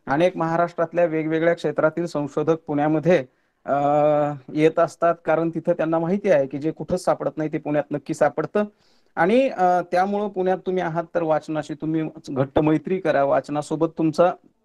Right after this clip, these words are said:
अ, वेळ कसा जाईल यासाठी तुम्ही सातत्यानं प्रयत्न करीत जर राहिलात आणि पुण्यामध्ये वाचनाची संस्कृती चांगली आहे असं म्हटलं जातं, परंतु ग्रामीण भागात सुद्धा लोक वाचता आहेत हे मला आवर्जून या ठिकाणी नमूद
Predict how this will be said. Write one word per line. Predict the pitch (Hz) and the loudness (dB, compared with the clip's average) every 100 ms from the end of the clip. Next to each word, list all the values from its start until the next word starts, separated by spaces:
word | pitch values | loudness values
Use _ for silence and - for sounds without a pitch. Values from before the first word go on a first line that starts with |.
| _ _ _ _ _ - | _ _ _ _ _ -4
अ, | 139 147 | 2 2
वेळ | 147 156 190 | 4 2 2
कसा | 190 170 196 | 0 -2 0
जाईल | 180 165 156 | 0 0 0
यासाठी | 156 151 160 160 | -2 -2 -8 -8
तुम्ही | 160 165 | -4 -4
सातत्यानं | 160 156 165 165 170 170 | -2 -2 -4 -4 -6 -4
प्रयत्न | 160 156 156 | -4 -4 -4
करीत | 156 156 | -4 -6
जर | 147 151 | -4 -4
राहिलात | 160 190 165 - _ _ | 0 2 2 0 _ _
आणि | - 180 | -2 -2
पुण्यामध्ये | 214 196 196 196 196 | 2 2 2 0 0
वाचनाची | 180 175 165 165 170 | 0 -2 -4 -6 -6
संस्कृती | 160 147 - 147 160 | -8 -8 -10 -8 -6
चांगली | 160 160 156 | 0 0 2
आहे | 165 156 | 0 2
असं | 156 - | -2 -4
म्हटलं | 160 156 196 | -4 -4 0
जातं, | 190 143 - - _ _ - | 2 0 -2 -16 _ _ 0
परंतु | 190 226 214 254 | 2 2 -2 0
ग्रामीण | 185 175 208 | 2 2 0
भागात | 202 190 190 | -4 -2 -4
सुद्धा | 190 185 190 | -4 -4 -2
लोक | 185 185 | -2 -4
वाचता | 147 147 151 - 185 | 2 2 0 -2 0
आहेत | 165 160 175 | 0 -2 -6
हे | 165 | -6
मला | 170 156 | -2 0
आवर्जून | 139 135 147 170 | 0 0 0 -2
या | 175 | -4
ठिकाणी | 147 143 147 147 | -6 -6 -4 -2
नमूद | 147 151 | 0 0